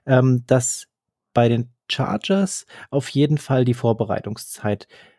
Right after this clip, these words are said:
ähm, gefehlt hat. Andere Teams, die präsentieren sich da, ähm, doch besser und gefestigter. Und bei den Chargers habe ich mir gedacht, ah,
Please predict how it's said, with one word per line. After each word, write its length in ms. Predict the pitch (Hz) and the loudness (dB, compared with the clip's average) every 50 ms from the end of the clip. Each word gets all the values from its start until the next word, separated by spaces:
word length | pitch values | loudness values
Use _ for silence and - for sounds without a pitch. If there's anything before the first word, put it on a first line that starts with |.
| _ - | _ -4
ähm, 460 | - 123 117 113 110 110 110 107 - | 0 2 2 2 2 2 0 -2 -2
gefehlt 420 | - 120 - - 120 110 104 - | -4 -2 0 2 2 2 2 0
hat. 180 | 107 92 - - | -2 -4 -4 0
Andere 340 | - 123 151 165 165 135 127 | 2 4 4 4 4 2 0
Teams, 240 | - 147 139 123 - | 0 0 0 0 0
die 80 | 127 | -2
präsentieren 600 | 117 - - 123 117 123 120 120 - 139 139 139 | -2 0 0 2 2 2 2 2 2 0 0 2
sich 200 | 131 127 - - | 0 -2 -4 -2
da, 340 | - 123 117 117 120 120 120 - - - - - - | 0 2 2 4 4 2 0 -2 -8 -20 -20 -14 -4
ähm, 560 | - 127 123 120 117 117 117 117 113 113 110 - _ _ _ - - - 202 - - - - _ | 0 2 4 4 4 4 4 4 4 2 0 -2 _ _ _ -20 -18 -18 -18 -16 -16 -16 -6 _
doch 160 | - 143 - - | 0 0 2 2
besser 360 | - 160 156 - 175 151 127 | 0 0 2 2 2 2 2
und 100 | 127 123 | 2 -2
gefestigter. 800 | - 131 - - 143 - - - 180 - _ - 175 175 185 185 - - - - - - _ | -4 -2 -2 -2 -2 -2 -4 -6 -8 -8 _ -6 -4 -4 -4 -6 -8 -16 -20 -20 -20 -16 _
Und 440 | - 139 131 131 131 131 123 - | 2 4 4 4 4 2 2 2
bei 80 | - 127 | 2 2
den 120 | 135 135 | 2 2
Chargers 520 | 135 - 135 135 151 151 165 156 151 - - | 2 2 2 2 4 4 2 0 2 0 -2
habe 140 | 143 131 139 | -2 -2 -2
ich 100 | - - | -2 -2
mir 100 | 135 127 | 0 0
gedacht, 300 | 127 127 127 123 - - | 0 0 -2 -2 -4 -4
ah, 500 | 117 151 170 175 165 156 151 147 143 | -2 0 0 2 2 4 4 4 2